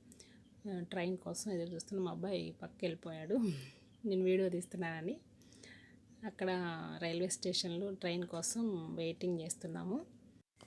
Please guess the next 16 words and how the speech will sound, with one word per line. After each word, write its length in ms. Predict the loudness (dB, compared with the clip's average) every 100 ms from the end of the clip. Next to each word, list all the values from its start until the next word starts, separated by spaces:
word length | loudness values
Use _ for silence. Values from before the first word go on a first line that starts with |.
| -20 -20 -20 -20 -8 2
ట్రైన్ 320 | 4 8 8
మాకు 520 | 8 4 0 0 4
నైన్ 340 | 6 6 6
ఫార్టీ 640 | 4 2 2 4 6 6 4
ఫైవ్కి 400 | 0 -2 -2 0
వస్తుంది. 540 | 2 2 0 0 -4 -6 -18 -20 -6 2
మేము 240 | 4 6
అంతలోకి 500 | 4 2 0 0 0
ట్రైన్ 600 | 2 4 4 2 -2 0
రైల్వే 320 | 2 4 4 4
స్టేషన్లో 640 | 4 4 2 0 0 0 0 -2 -4 -4
మేము 400 | -2 -2 -4 -6 -4
ఉన్నాము. 520 | 2 2 2 0 -2 -10 -18 -18 -18 -20 -20 -20 -20 -20 _ -20 -6
ట్రైన్ 280 | 4 6 6
టికెట్స్ 480 | 4 2 4 6 6
మేము 260 | 6 4